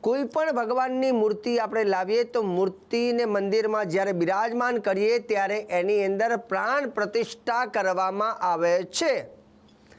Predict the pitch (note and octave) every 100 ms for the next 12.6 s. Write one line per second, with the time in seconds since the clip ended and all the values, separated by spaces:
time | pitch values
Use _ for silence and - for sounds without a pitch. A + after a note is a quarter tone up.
0 | - - - A3 A3+ E3 C4 D4 C4 B3+
1 | C#4+ - B3+ C4 A3 A#3 - A#3+ G#3+ A3
2 | A3 G#3+ G#3 G3 G#3+ B3+ A3+ A#3 A#3 A#3
3 | A3 F3+ F3+ A#3 A3 A3+ A#3 G3+ - -
4 | - - G3+ G#3+ G#3 B3 G#3 G3 F#3 G#3
5 | G3 G3 G3+ F#3 F3 - E3 A3 A3+ G3
6 | F3 G3 - D4 A#3 - - - - A#3+
7 | D4 E4 C#4 C#4+ C#4+ C#4 G#3 B3 E4+ C4
8 | C4 C4 - B3+ B3 A#3 A3+ C4 - A#3
9 | C#4 G#3+ A3 G#3+ A3 A#3+ - G#3+ A#3 A#3
10 | G#3 G3 F3 F3 C3+ C#3+ C3 G#2 A#2 A#2
11 | - - - - - - - - - -
12 | D#3 C#4 B3+ G#3+ F#3